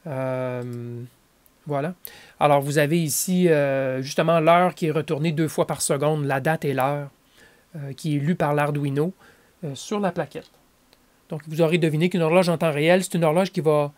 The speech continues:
qui donne l'heure et la date et qui va continuer de fonctionner même quand on éteint l'alimentation. Parce que le, la plupart de microcontrôleurs n'ont pas d'horloge en temps réel. Donc, euh, c'est l'avantage d'avoir une petite plaquette comme ça.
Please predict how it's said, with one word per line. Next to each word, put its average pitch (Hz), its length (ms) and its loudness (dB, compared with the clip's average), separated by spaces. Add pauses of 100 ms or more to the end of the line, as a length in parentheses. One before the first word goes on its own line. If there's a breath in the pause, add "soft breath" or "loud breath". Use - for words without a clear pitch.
(120)
qui - 100 -8
donne 175 220 4
l'heure 190 460 4
et 170 100 -8
la 151 140 0
date 165 260 0 (100)
et 180 60 -12
qui - 100 -12
va 156 120 0
continuer 190 340 0
de 185 60 -4
fonctionner 175 420 0
même 175 260 2
quand 165 200 2
on 156 160 0
éteint 160 240 -2 (960 loud breath)
l'alimentation. 151 640 2 (480 loud breath)
Parce - 160 -8
que 156 100 0
le, 135 320 0 (180 loud breath)
la 156 100 4
plupart 185 280 4
de 170 60 2
microcontrôleurs 156 720 2
n'ont 139 180 0
pas 170 180 0
d'horloge 135 360 -2
en 127 80 -8
temps 123 160 -8
réel. 117 340 -8
Donc, 120 300 -14
euh, 127 240 -12
c'est 135 200 -6
l'avantage 127 420 -4
d'avoir 131 120 -6
une 123 60 -8
petite - 120 -10
plaquette - 300 -10
comme 127 140 -14
ça. - 160 -14